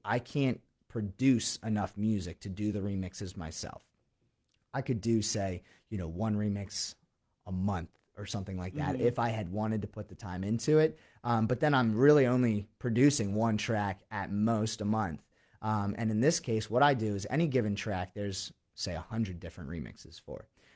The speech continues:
Speaker 2: Oh, yeah.
Speaker 1: I choose my preference in what I feel is the most danceable versions that other D Js, other producer D Js have done.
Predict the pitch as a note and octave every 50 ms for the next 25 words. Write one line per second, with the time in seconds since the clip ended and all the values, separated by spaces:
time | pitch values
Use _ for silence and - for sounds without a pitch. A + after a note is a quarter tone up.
0 | _ - C#3+ D3+ E2 D2 - - G#2+ B2 D3 C#3+ - - - C#3 C3 B2+ B2 A#2+
1 | A#2 G#2+ - - - G2+ G#2+ A2 A2+ A#2 B2 B2 B2 - - - C3 A#2+ - -
2 | G2 F2+ E2+ E2 - - - - - - - - - G2+ G#2+ G#2 G2+ G2+ G2 G2
3 | F#2+ F#2 - - F#2 G2 G#2 A2+ A2+ G#2+ A2 A#2+ C3+ C3+ - - B2+ A#2+ A2 G#2+
4 | G2+ F#2+ G#2 G#2 G#2+ G#2+ G#2 - - G#2+ G#2 G#2 G#2+ G#2+ G#2+ G#2 G#2+ G#2 F#2 -
5 | G#2 G#2+ G#2+ A2+ A#2 G2+ G2 G2+ D#2+ D#2 D#2+ D#2+ E2+ - - _ _ _ _ -
6 | - A2+ A2+ A2+ A#2 A2+ A#2+ A#2 G#2 A#2 A#2+ A#2 G#2+ A2+ A2 G#2+ A2 G#2+ G2+ -
7 | - B2 C3 B2+ A2+ - - B2 G#2 F2+ C3+ D#3 E3+ - - G#2 F#2 G2+ G2+ G2+
8 | E2+ G2 F#2+ F#2 F#2 F#2 F2+ - - - - A2 G#2 G2+ F#2+ F2 E2+ - G#2 F2+
9 | C#2+ G#1+ G#1+